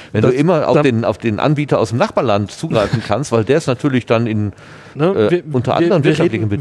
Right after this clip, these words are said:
Speaker 1: Bedingungen
Speaker 2: reden über
Speaker 1: baut.
Speaker 2: ein Ding, das wahrscheinlich in der Form, also der Pessimist in mir sagt, das kriegen wir nicht, kriegen wir auf dem Ansatz wahrscheinlich nicht auf die Kette. Aber,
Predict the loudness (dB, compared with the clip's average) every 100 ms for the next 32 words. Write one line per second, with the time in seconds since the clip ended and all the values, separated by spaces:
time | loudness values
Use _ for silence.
0 | 2 2 2 2 2 0 0 0 0 0
1 | 0 -2 0 0 2 2 2 0 2 0
2 | 0 -2 -2 -2 0 -2 -2 -2 0 -2
3 | -2 -4 -2 -2 -2 -2 -4 -2 0 0
4 | 0 0 -2 -4 -8 -10 -2 0 2 0
5 | 2 0 0 0 0 0 -2 0 0 0
6 | -2 -2 -4 -4 -2 -2 -4 -2 2 4
7 | 4 2 2 0